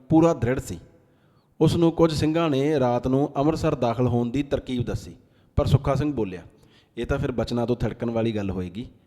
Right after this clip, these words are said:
ਮੈਂ ਦਿਨ ਵੇਲੇ ਹੀ ਜਾਵਾਂਗਾ।" ਪੰਥ ਨੇ ਅਰਦਾਸ ਕੀਤੀ, "ਹੇ ਸੱਚੇ ਪਿਤਾ ਸੋਢੀ ਸੁਲਤਾਨ,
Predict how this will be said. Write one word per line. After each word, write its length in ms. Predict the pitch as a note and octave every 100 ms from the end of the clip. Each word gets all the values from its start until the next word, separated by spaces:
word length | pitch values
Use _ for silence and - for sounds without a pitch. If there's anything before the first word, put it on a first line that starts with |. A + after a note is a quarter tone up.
| _ -
ਮੈਂ 120 | B2
ਦਿਨ 220 | C3 C#3
ਵੇਲੇ 220 | D3 D3 C#3+
ਹੀ 80 |
ਜਾਵਾਂਗਾ।" 380 | A2 F2+ E2+ E2 - _ _ _ _ _ _ _ _ _ _ _ _ _ _ _ _ -
ਪੰਥ 240 | C#3+ D#3
ਨੇ 180 | E3+ E3+
ਅਰਦਾਸ 320 | C#3+ C3+ B2
ਕੀਤੀ, 280 | - G#2+ F#2 D#2+ - - - _ - -
"ਹੇ 200 | D3 E3+
ਸੱਚੇ 320 | - C#3 D3
ਪਿਤਾ 420 | C#3 B2+ B2+ C#3
ਸੋਢੀ 440 | C#3+ - C3+ C#3+ D#3+
ਸੁਲਤਾਨ, 560 | C3 A2+ A2+ A2 B2